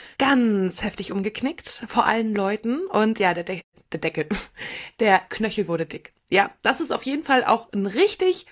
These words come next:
cringer Moment. Mögen wir, glaub ich, alle nicht, ne? Ich, kennt ihr das oder kennst du das, dass du zum Beispiel im Sport, damals im Sportunterricht, du hast einen Ball gegen den Kopf bekommen und das tat so weh, du hättest heulen können,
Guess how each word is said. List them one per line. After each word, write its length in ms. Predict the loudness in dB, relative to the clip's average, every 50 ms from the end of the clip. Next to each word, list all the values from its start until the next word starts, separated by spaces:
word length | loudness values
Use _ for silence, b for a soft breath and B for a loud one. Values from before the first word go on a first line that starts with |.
| b _ _
cringer 560 | -4 -2 0 0 0 0 0 -2 -2 -4 -6 _
Moment. 460 | -2 0 0 0 -2 -4 -8 -12 b b b b b 2
Mögen 260 | 4 6 6 6 4
wir, 80 | 2
glaub 180 | 2 2 2 2
ich, 140 | 2 0 0
alle 160 | 0 2 0
nicht, 160 | -4 -2 0
ne? 80 | 0 0
Ich, 160 | 0 0 B B B B B B 2
kennt 260 | 4 4 4 6 4
ihr 100 | 4 6
das 280 | 8 8 8 8 6 4
oder 120 | 2 2
kennst 380 | 2 4 2 2 2 0 2 6
du 140 | 8 8 10
das, 380 | 10 10 8 8 6 2 -8 _ _ _ -4
dass 340 | 4 6 6 6 6 2 0
du 300 | 2 4 4 4 2 2
zum 160 | 0 2 6
Beispiel 500 | 6 6 6 2 0 0 2 2 2 0
im 120 | 0 -2 -2
Sport, 400 | -2 2 4 4 4 4 4 0
damals 240 | -2 -2 -4 -4
im 80 | -6 -10
Sportunterricht, 560 | -4 -2 0 0 0 -2 -4 -6 -6 -6 -8
du 40 | -8
hast 160 | -10 -6 -6
einen 120 | -2 0 2
Ball 200 | 2 4 2 2
gegen 180 | 2 0 -2
den 60 | -2
Kopf 200 | -4 -6 -6 -6
bekommen 240 | -10 -10 -8 -8 -8
und 100 | -10 -12
das 120 | -12 -14 -12
tat 180 | -12 -12 -14 -14 -16
so 260 | -10 -4 -2 -2 0 0 -2 0
weh, 180 | 0 0 0 0
du 80 | 0
hättest 320 | -4 -6 -8 -10 -12 -4 -2
heulen 300 | 2 2 4 2 2 0
können, 300 | 2 2 2 2 2